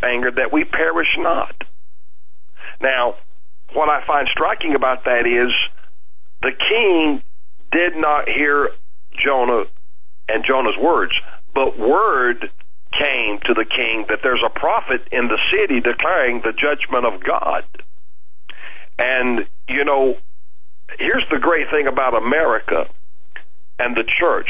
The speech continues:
God is always going to have a remnant. God will never be left without a faction, without a remnant. Just like Elijah, he said, "God, I'm the only one left. They have forsaken your law. They've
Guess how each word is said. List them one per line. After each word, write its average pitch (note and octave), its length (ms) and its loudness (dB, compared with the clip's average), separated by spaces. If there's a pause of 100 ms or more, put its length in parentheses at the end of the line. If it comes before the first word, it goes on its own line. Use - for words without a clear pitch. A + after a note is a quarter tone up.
(160)
God F#3 260 2
is D#3 100 2
always D3 300 2
going C#3 280 2
to C3 60 2
have B2 220 2
a A2 120 2
remnant. G#2+ 600 0 (1080)
God C#3+ 320 0
will B2+ 100 4
never D#3+ 360 2
be F#3 200 0
left B2 540 2
without A#2+ 400 0
a G#2 120 0 (120)
faction, C#3+ 540 0
without B2+ 500 0
a A2+ 160 2
remnant. G#2 560 2
Just - 180 -2
like A#2+ 200 0
Elijah, A#2+ 640 0 (560)
he C#3 220 0
said, B2+ 160 0
"God, D#3 320 2 (260)
I'm E3+ 220 0
the C3+ 80 2
only C#3 180 4
one A#2 300 4
left. D#3 300 2 (140)
They A2 220 2
have A2 200 2
forsaken A#2+ 520 0
your G#2+ 220 4
law. E3+ 480 4 (500)
They've B2 240 2